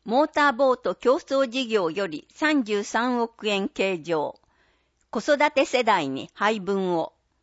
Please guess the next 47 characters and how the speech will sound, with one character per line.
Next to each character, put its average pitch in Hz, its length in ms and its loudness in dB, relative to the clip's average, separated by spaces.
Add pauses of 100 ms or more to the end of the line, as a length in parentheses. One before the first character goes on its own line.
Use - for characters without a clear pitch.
(160)
な 196 180 0
ど。 127 180 -6 (840)
写 - 260 -2
真、 214 380 -10 (380)
高 294 240 2
齢 302 220 4
者 202 200 -2
が 180 160 0
強 285 340 -2
く 196 160 -10
関 247 280 -4
心 254 360 -6
を 240 60 -4
持 240 140 -4
つ 247 160 -12
の 175 180 -2
は、 - 200 0 (360)
介 269 240 2
護 269 160 2
保 240 200 -2
険 277 300 -2
料 269 240 4
金 170 340 -8
設 170 240 -4
定 240 340 0
で 185 140 0
は、 139 200 0 (800)
介 262 260 -2
護 277 160 2
保 269 180 2
険 269 260 -2
料 175 380 -2 (100)
領 240 240 0
収 277 320 -8
済 233 160 -8
み 220 220 -8 (120)
通 214 220 -10
知 196 200 -16
書。 - 280 -8 (1120)
津 294 200 -2
市 294 220 -4
民 240 260 -2
の 165 120 -4
会 220 260 0
で 143 160 -2
し - 140 -16
た。 - 200 -6